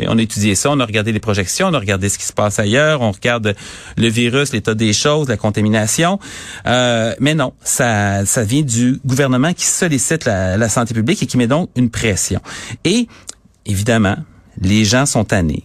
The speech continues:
comme le reste. On est tous tannés des restrictions qui sont liées à la pandémie, mais le masque était peut-être pas le, la pire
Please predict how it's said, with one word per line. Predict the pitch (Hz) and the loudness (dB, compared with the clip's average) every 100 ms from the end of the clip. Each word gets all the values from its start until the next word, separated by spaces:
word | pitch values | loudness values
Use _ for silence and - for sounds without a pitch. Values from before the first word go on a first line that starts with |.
| - | -4
comme | 127 110 | 0 2
le | 107 | 2
reste. | 95 90 - | 0 -2 -2
On | |
est | 92 92 | -2 -2
tous | 123 - - | -2 -2 -2
tannés | 110 101 110 120 | 0 2 2 2
des | 98 98 95 | 0 0 0
restrictions | 113 - 110 - - 110 113 | -2 -2 -2 -2 0 0 0
qui | - | -2
sont | - 101 | 0 0
liées | 92 101 | 2 2
à | 104 | 0
la | 85 | 0
pandémie, | - 92 92 147 | 0 0 2 2
mais | 143 139 - - - - _ - | 2 0 -6 -18 -20 -20 _ -6
le | 104 117 | -2 0
masque | 160 214 117 | 0 -2 -2
était | 110 | -2
peut-être | - 135 139 - | -2 -2 -2 -4
pas | - 185 | -2 0
le, | 101 - - _ - - | 0 -2 -14 _ -8 -2
la | 113 | -2
pire | - - 220 190 92 87 | -4 0 2 2 0 -4